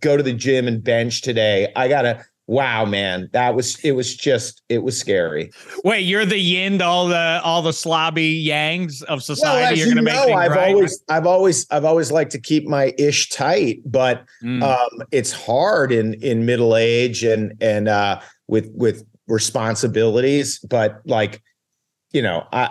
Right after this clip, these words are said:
Speaker 1: I, today I'm, I'm gonna, I'm gonna go hard. Uh, I, I just can't. I, I, y-, it's,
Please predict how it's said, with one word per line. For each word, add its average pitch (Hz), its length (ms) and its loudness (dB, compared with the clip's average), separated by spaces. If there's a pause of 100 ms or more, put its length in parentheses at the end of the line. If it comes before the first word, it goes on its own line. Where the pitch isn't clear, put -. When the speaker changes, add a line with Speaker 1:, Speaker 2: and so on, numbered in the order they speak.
(120)
Speaker 1:
I, 117 40 -2
today 127 540 2
I'm, 107 260 0
I'm 110 180 -2
gonna, 101 420 2
I'm 101 140 -4
gonna 101 120 0
go 95 260 2
hard. 92 580 0 (560)
Uh, 92 300 0
I, 95 180 -4 (100)
I 98 60 0
just - 420 -6
can't. 98 460 -4 (160)
I, 95 160 -2 (280)
I, 104 120 0 (200)
y-, 113 240 -6 (640)
it's, - 400 -4